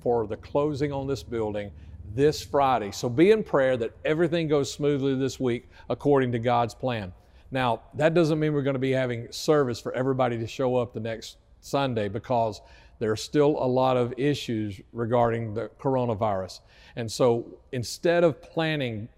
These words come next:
that big church service that we know everybody can't come to, we're gonna be planning a lot of smaller gatherings so that you can be involved in a lot of things. So be looking and paying attention to, uh, social media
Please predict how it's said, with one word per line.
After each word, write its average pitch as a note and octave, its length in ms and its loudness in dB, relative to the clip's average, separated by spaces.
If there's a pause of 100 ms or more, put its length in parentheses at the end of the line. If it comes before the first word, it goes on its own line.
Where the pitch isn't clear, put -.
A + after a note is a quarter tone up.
that A2+ 360 -2
big D3 220 0
church D3+ 260 2
service A#2+ 380 -2
that B2+ 300 -2
we B2+ 140 -4
know C3 200 0
everybody A#2+ 320 0
can't A#2 260 -8
come C3 240 -4
to, A2+ 140 -4
we're A#2+ 180 -2
gonna E3 140 0
be B2+ 120 0
planning C3+ 520 -4 (320)
a A2 100 0
lot C3 500 4
of B2+ 140 -2
smaller D3 480 2
gatherings A#2 640 -2
so B2+ 280 0
that A#2+ 200 -2 (260)
you C3+ 140 0
can B2+ 180 0
be B2+ 140 -2
involved A#2 480 0
in A2 80 -2
a G#2+ 60 -2
lot A2+ 200 4
of A2 60 -2
things. G2+ 340 -6
So A#2 240 0 (680)
be C#3+ 120 4
looking F3+ 480 2
and A2+ 160 -4
paying F3 360 0
attention D3+ 560 0
to, A2+ 280 -2
uh, A2 160 0
social E3 480 4
media D3 460 0